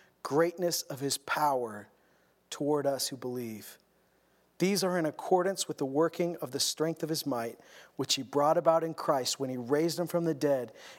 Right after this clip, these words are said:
and he seated him at his right hand in the heavenly places, far above all rule and authority and power and dominion, and every name that is named,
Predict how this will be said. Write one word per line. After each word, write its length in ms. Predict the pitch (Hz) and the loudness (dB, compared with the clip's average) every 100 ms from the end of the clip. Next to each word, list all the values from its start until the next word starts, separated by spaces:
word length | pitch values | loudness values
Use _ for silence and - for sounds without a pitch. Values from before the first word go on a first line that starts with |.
| - | -6
and 160 | 139 | -4
he 60 | 131 | 0
seated 440 | - - 185 180 | 0 0 0 0
him 100 | 170 | 2
at 140 | 165 156 | 2 2
his 160 | 131 | 0
right 240 | 147 147 156 | 2 2 0
hand 220 | 151 139 | -2 -2
in 60 | |
the 60 | 131 | -2
heavenly 360 | 127 135 135 131 | -2 -2 -2 -2
places, 580 | - 131 123 123 - - - - - | 0 0 0 -4 -6 -6 -18 -20 -10
far 460 | - - 180 180 | 0 4 6 6
above 280 | 170 160 151 | 4 2 4
all 200 | 135 147 | 4 4
rule 340 | 139 160 170 | 2 2 4
and 160 | 180 147 | 2 -2
authority 580 | 139 - 160 160 160 165 | -4 2 2 4 0 -2
and 140 | 135 | -4
power 320 | - 143 151 | 0 4 4
and 180 | 156 143 | 2 -4
dominion, 480 | 139 143 143 135 120 - - - - | -2 0 0 -2 -4 -10 -20 -20 -14
and 140 | - - | -14 -2
every 300 | - - 214 | 0 2 2
name 220 | 196 185 170 | 2 2 2
that 100 | 156 | 0
is 180 | 139 | 0
named, 300 | 151 143 123 | 0 -2 -2